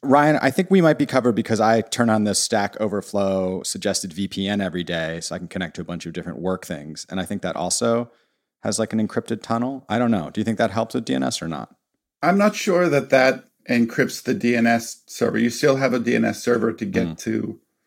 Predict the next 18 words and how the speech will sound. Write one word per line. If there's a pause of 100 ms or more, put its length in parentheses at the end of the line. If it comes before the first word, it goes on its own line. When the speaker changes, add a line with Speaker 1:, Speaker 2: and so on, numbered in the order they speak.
(120)
Speaker 2:
whatever
you're, (460)
you're
hitting. (240)
Speaker 1:
Right,
Speaker 2:
I
think
Speaker 1:
right.
Speaker 2:
it
just
protects
the
traffic
between
two
I
P
addresses.